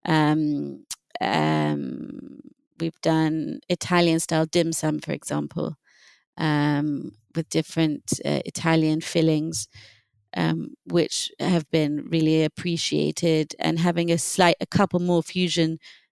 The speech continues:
for want of a better word, fusion dishes on there, all very grounded in a strong knowledge of Italian food, but adding a few more, um, uh,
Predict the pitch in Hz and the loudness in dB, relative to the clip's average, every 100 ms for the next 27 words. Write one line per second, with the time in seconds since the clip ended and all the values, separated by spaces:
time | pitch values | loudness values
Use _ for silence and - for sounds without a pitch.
0 | _ _ _ _ 170 165 160 151 170 160 | _ _ _ _ 2 2 2 0 0 2
1 | 151 147 - 180 160 156 147 156 143 147 | 0 0 -2 -2 0 -2 -4 -2 -2 -4
2 | - - 254 202 - 185 175 180 170 - | 0 4 4 4 0 -4 2 4 4 4
3 | 175 170 165 165 156 156 151 - 160 160 | 4 4 4 2 0 0 -2 0 0 2
4 | 160 151 147 160 160 160 156 165 160 175 | 2 2 0 -2 -4 0 0 -2 -4 -2
5 | 175 202 - 165 165 160 156 156 - - | 0 -2 -2 -2 0 -2 -2 -4 -8 -6
6 | 160 160 147 151 - _ _ _ _ - | -4 -2 -4 -4 -8 _ _ _ _ -4
7 | 151 151 147 139 139 135 - _ _ _ | 0 0 -2 -6 -8 -14 -20 _ _ _
8 | _ - - _ - 80 | _ -14 -14 _ -6 -6